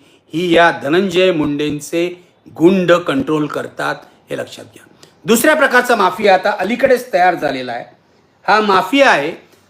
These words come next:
तो म्हणजे पवनचक्की माफिया. तुम्ही लक्षात घ्या, संतोष देशमुखचा जो खून झालेला आहे, देश-, अ, संतोष देशमुख म्हणजे सरपंचांचा जो खून झालेला आहे, तो या पवनचक्कीच्या प्रकरणातूनच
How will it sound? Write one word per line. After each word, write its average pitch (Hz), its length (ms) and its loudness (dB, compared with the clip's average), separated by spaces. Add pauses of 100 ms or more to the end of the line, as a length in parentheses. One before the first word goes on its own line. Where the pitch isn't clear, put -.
(160)
तो 233 120 2
म्हणजे 208 380 0
पवनचक्की 208 720 -4
माफिया. 151 440 -4
तुम्ही 170 280 -6
लक्षात 196 280 -2
घ्या, 170 220 -4 (380)
संतोष 180 520 2
देशमुखचा 202 800 0 (340)
जो 196 160 2
खून 285 220 4
झालेला 170 360 2
आहे, 131 80 -4
देश-, 139 320 -12
अ, 135 40 -10 (300)
संतोष 160 340 0
देशमुख 180 340 -2
म्हणजे 185 400 2 (160)
सरपंचांचा 240 680 2
जो 196 220 -2
खून 185 180 -4
झालेला 147 340 -2
आहे, 151 100 -6 (460)
तो 214 180 6
या 196 360 4
पवनचक्कीच्या 208 1000 -2
प्रकरणातूनच 190 960 -2